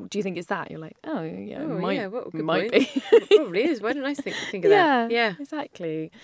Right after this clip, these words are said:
Speaker 1: Exactly. But it's, I think that's great if you feel that at the moment you're
Speaker 2: At the moment, I feel fine. I've,
Speaker 1: Yeah.
Speaker 2: I, I've, uh, had a very non-hormonal pregnancy, actually. I've been extremely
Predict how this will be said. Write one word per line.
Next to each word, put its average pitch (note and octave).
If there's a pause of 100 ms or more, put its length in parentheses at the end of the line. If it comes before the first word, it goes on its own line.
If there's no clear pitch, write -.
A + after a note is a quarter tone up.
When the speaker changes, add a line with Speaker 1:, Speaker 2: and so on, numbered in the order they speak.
(360)
Speaker 1:
Exactly. G#3
But B3+
it's, C#4
I C4
think C4+
that's -
great D#4
if -
you F3+
feel F#3+
that E3+ (240)
at E3+
the F3
moment E3+
you're D3+ (200)
Speaker 2:
At B3+
the B3+
moment, C4+
I F#3+
feel G3
fine. G3
I've, F#3+
Speaker 1:
Yeah. G3+
Speaker 2:
I, G3
I've, G3
uh, G3+
had F#3
a F#3
very F3+
non-hormonal D#3
pregnancy, C#3+
actually. D3
I've D3
been D#3
extremely D3+